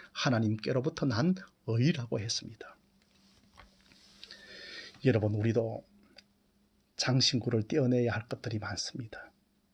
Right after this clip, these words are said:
술, 담배의 문제가 아닙니다. 여러분들에게 다 단-, 단장품들이 있습니다. 목사인 제가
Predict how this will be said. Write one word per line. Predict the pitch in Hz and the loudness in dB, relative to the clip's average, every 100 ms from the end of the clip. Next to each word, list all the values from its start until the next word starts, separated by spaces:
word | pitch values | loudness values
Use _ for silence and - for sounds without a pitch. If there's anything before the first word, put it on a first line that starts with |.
| _ _ _ _ _ _ - | _ _ _ _ _ _ -6
술, | - - 147 143 | 0 4 4 2
담배의 | - 117 110 160 | 0 0 2 4
문제가 | 175 113 - - | 2 0 -2 -6
아닙니다. | 117 113 123 151 - _ _ _ _ _ _ _ _ _ _ - - - | -8 -10 -10 -12 -14 _ _ _ _ _ _ _ _ _ _ -20 -20 0
여러분들에게 | 127 117 113 117 117 120 | 4 4 2 -2 0 -2
다 | - - - - - | -2 -4 -6 -8 -10
단-, | - 127 - | -4 -4 -2
단장품들이 | - 156 156 156 - 147 139 - | 0 2 0 -4 -4 -4 -2 -4
있습니다. | - - - - - _ _ _ _ _ _ _ _ _ - - - | -6 -8 -12 -20 -20 _ _ _ _ _ _ _ _ _ -20 -8 0
목사인 | 120 - 123 113 | 2 2 0 0
제가 | 104 120 113 | -2 -2 -4